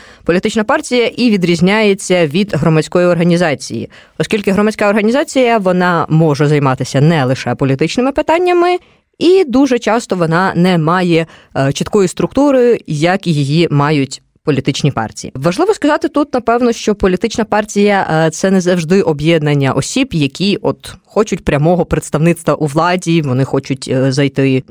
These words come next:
взяти більшість у парламенті, вирішувати якісь, е, серйозні питання і якимось чином от повністю відповідати за все, що відбувається в країні. Дуже часто це об'єднання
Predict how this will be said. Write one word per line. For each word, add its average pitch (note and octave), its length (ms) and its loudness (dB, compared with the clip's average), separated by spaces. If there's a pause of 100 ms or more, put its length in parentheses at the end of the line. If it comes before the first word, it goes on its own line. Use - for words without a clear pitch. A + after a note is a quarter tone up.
(100)
взяти E3 360 -2
більшість D#3 360 -2
у D3 40 -2
парламенті, F#3+ 720 0
вирішувати D#3 720 0
якісь, C#3 460 -2
е, C3+ 180 2
серйозні D3 440 0
питання A3+ 600 0
і F#3 120 0
якимось D#3+ 420 0
чином A3+ 440 0
от E3 100 -2 (200)
повністю F3+ 400 0
відповідати D3+ 460 0
за C#3 100 -2
все, F3+ 140 -2
що D#3 120 -4
відбувається C3+ 360 -2
в - 60 -12
країні. B2+ 420 -4
Дуже C4 260 2
часто A#3+ 340 -2
це G3+ 220 -2
об'єднання D#3 720 0